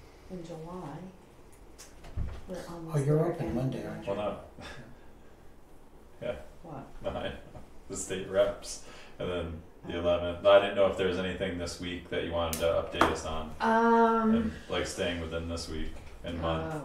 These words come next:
Speaker 1: Oh, oh, okay. <laughs> There's a lot of things, but I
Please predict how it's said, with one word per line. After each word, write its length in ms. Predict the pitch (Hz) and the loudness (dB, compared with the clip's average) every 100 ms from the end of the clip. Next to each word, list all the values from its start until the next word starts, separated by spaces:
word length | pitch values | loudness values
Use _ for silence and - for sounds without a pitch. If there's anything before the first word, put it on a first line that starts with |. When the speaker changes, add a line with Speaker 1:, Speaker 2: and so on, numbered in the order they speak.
| - | -10
Speaker 1:
Oh, 60 | 151 | -6
oh, 560 | 165 160 156 151 170 - | -4 -4 -6 -8 -10 -12
okay. 180 | 156 151 - - - | -10 -10 -8 -8 -4
<laughs> 140 | 220 - 339 330 - - - - - - - - - - - - - | -4 2 4 2 -2 -4 -4 -6 -12 -14 -12 -12 -10 -12 -12 -14 -10
There's 140 | 214 | -6
a 60 | 185 | -4
lot 160 | 160 151 | -4 -6
of 80 | 147 | -6
things, 340 | 147 151 160 - | -6 -6 -8 -10
but 120 | |
I 60 | 175 | -10